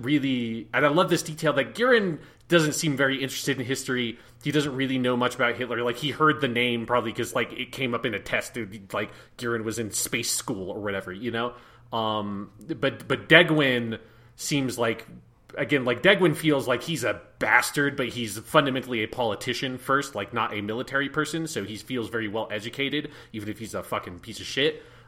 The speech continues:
Um, and so him knowing all this connection with the path that Giren is moving down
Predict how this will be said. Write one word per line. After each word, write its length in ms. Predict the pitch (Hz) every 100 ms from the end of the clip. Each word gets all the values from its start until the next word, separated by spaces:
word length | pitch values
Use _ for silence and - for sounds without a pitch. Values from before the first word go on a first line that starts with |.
| -
Um, 640 | 113 107 101 98 92 87 -
and 180 | 151 123
so 240 | - 131 127
him 600 | - 185 180 156 139 139
knowing 440 | 147 156 147 139
all 220 | 135 135
this 160 | 131 120
connection 480 | 120 120 - 131 117
with 220 | 117 - - - - - - _ _ - -
the 160 | 131
path 460 | - - 151 139 -
that 220 | 143 110
Giren 360 | 131 131 123 113
is 160 | 104 104 -
moving 360 | 139 131 127 117
down 400 | 117 110 107